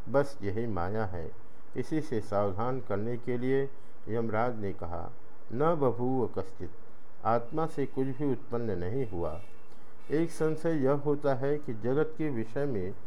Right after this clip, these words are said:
बदलते रहते हैं, क्या आत्मा भी ऐसा ही है?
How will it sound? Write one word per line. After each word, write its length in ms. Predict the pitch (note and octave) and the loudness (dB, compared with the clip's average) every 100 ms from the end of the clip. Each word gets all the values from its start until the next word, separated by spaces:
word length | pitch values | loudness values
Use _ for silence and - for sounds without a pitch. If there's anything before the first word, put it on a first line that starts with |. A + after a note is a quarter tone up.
| - - - | -2 -2 0
बदलते 540 | A#2 B2+ C#3 D3 D#3+ E3 | 2 4 4 2 0 0
रहते 360 | A#2+ G#2 B2 | 2 0 0
हैं, 320 | G#2 F#2+ - - - - - | 0 0 0 -2 -2 -2 -2
क्या 140 | B2 A#2+ | 2 2
आत्मा 520 | - G#2 G#2 C3+ C#3+ | 2 0 0 0 0
भी 220 | C#3+ D#3 | 0 0
ऐसा 400 | - A2 A2 C#3 | 0 0 0 0
ही 120 | C#3 | 0
है? 220 | D3+ C#3 | -2 -2